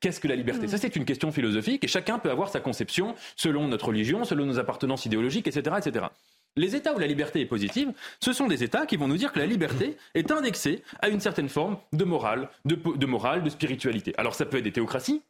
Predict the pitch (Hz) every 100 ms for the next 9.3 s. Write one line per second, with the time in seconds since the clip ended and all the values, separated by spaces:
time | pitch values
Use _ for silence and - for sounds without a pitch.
0 | - 110 104 - - 135 143 139 147 127
1 | - 107 98 120 180 277 285 _ _ _
2 | - 143 156 135 113 110 107 196 240 -
3 | 143 240 120 123 123 120 113 117 127 151
4 | 143 - 117 107 127 120 123 139 113 160
5 | 240 247 - - 160 160 170 175 117 -
6 | - 123 123 - 135 135 135 120 131 -
7 | 107 107 101 117 196 202 208 202 120 113
8 | 107 110 117 135 233 208 180 160 - 156
9 | 220 180